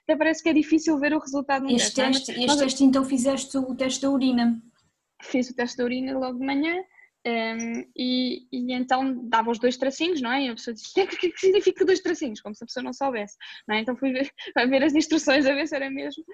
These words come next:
Speaker 1: Eh, e pronto, foi uma alegria, foi uma alegria muito grande. Eh, só que pronto, nós aí também estávamos, "Mas calma, porque ainda é muito cedo, ainda são só dez dias, não sei o que, não sei o que mais", então tivemos calma.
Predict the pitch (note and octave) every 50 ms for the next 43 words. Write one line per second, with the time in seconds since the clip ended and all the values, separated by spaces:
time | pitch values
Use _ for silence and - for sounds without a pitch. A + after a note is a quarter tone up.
0 | G#4 _ G#4 E4 _ _ - A#3 A3+ A3 G#3+ G#3+ G#3+ - B3+ A#3+ A#3 F#3 F3+ -
1 | - G#3 A3 A3 A3 A3 A3+ A#3 A3+ A#3 A#3 A#3 A3+ A#3 A#3 A3+ A3+ A3+ A3+ A#3
2 | A#3+ A#3+ - - A#3+ A#3+ A#3 A#3 B3 A#3+ B3 B3 B3 B3+ B3+ B3 B3+ C4 C4 C#4+
3 | D#4 D#4+ - _ _ _ _ _ _ _ _ _ - A#3+ A#3 A3+ A3 A3 A3 A3
4 | A3 A3 A3 A3+ - - _ _ - - - A3+ A3 - - - B3+ A#3 G3 F#3+
5 | - G3 G#3 - G#3+ A3 A#3+ A3+ - B3+ B3+ C4 B3+ A#3 G#3 G3 F#3+ G3 - -
6 | G3+ - - - A3+ A3+ A3 G3+ F#3+ F3+ F#3 _ _ _ - _ _ _ _ -
7 | G3+ - _ _ - A3+ A3 A3+ A3+ A3+ A3+ A#3 A3+ A3+ A3+ B3 C4+ C4+ - -
8 | - C4+ C#4 C#4 A#3+ A3+ A3 A3+ - - A#3+ A3+ - B3 B3 B3 C4+ C#4 B3+ A3+
9 | A#3 B3+ C4+ C#4+ C#4+ C#4 B3 A#3 A3+ A#3 A3 - A#3 A#3+ A#3+ A3+ A3+ _ - A3
10 | A#3 B3 B3 - B3 A#3 B3 A#3 A#3 A#3+ A#3 - _ - G3 F3 E3+